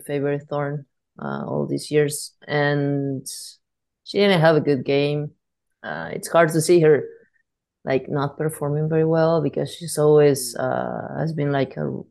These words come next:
Speaker 1: a rock in the defense.
Speaker 2: Yeah.
Speaker 1: But like we said, she's coming back from an injury, and maybe Mark, Mike Norris didn't want to put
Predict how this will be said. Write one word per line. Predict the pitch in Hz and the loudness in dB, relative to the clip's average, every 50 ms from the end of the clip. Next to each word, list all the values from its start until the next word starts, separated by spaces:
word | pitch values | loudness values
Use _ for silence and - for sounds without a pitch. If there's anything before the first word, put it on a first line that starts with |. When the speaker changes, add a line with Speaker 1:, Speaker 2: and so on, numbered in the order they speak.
| - - - - - _ _ | -18 -18 -18 -18 -18 _ _
Speaker 1:
a | - 123 | -4 -2
rock | 120 127 127 - - - - - - - _ _ _ | 0 0 0 0 -2 -4 -8 -16 -20 -20 _ _ _
in | - 151 131 | -10 -6 -6
the | 131 | -4
defense. | - - 139 139 - 151 151 147 143 - - _ - | -2 -2 -2 -2 0 -2 -2 0 -2 -4 -8 _ -12
Speaker 2:
Yeah. | 131 127 123 113 113 120 - _ _ _ | -10 -10 -10 -10 -10 -12 -14 _ _ _
Speaker 1:
But | - 151 151 - | 0 0 2 4
like | 175 180 175 156 | 6 6 6 6
we | - 196 | 6 4
said, | 196 196 - 247 208 160 151 | 4 4 2 2 2 2 2
she's | 156 - 156 151 - | 0 -4 -10 -10 -8
coming | - 175 170 170 160 151 | -8 -6 -4 -4 -2 0
back | 147 151 151 - | 0 0 0 -2
from | - 170 160 | -4 -4 -4
an | 147 139 | -2 -2
injury, | 143 147 156 160 180 180 180 190 196 202 196 196 - _ _ _ _ - | -4 -4 -4 -4 -4 -2 0 0 0 0 -2 -6 -10 _ _ _ _ -14
and | - 139 143 139 139 139 139 139 139 139 135 139 135 135 131 135 135 123 - - - | -8 -6 -6 -4 -2 -2 -2 -2 -2 -2 -4 -4 -4 -4 -4 -4 -4 -6 -6 -8 -6
maybe | - 147 147 147 151 156 156 151 151 147 | 0 2 4 4 4 4 4 4 2 2
Mark, | 143 139 143 139 139 - - - | 0 0 -2 -2 -2 -4 -8 -8
Mike | 156 147 143 143 | -8 -6 -6 -4
Norris | 147 151 147 147 151 151 143 - | -2 0 2 2 2 2 0 -2
didn't | - 151 151 151 151 147 147 143 | -4 -4 -4 -2 -2 -4 -4 -4
want | 143 147 151 147 139 | -4 -4 -4 -4 -6
to | - 151 | -8 -12
put | - - 151 143 | -10 -6 -4 -4